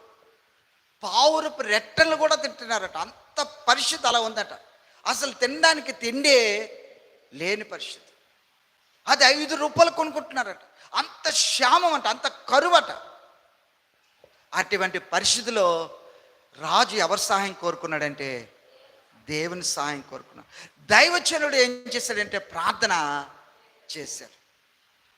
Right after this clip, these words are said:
ప్రార్థన చేసి అంటున్నాడు, "రేపు ఈ, ఈ, ఈ పాటికి దేవుడు మార్గం తెరుస్తాడు.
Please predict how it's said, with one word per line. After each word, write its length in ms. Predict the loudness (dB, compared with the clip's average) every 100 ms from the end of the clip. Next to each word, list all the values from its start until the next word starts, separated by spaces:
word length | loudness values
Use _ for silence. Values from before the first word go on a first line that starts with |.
| 2
ప్రార్థన 360 | 4 6 4 0
చేసి 140 | 2 2
అంటున్నాడు, 360 | 2 2 2
"రేపు 420 | 4 6 6 6
ఈ, 500 | -2 -2 -4 -8 -10 -10 -16 -18
ఈ, 500 | -10 -2 2 0 -2 -12 -20 -14
ఈ 360 | -6 2 4
పాటికి 640 | 4 4 4 4 2 2 0
దేవుడు 640 | 4 4 6 2 2 -2
మార్గం 460 | -4 0 0 0 -8
తెరుస్తాడు. 720 | -4 -4 -2 0 2 2 -2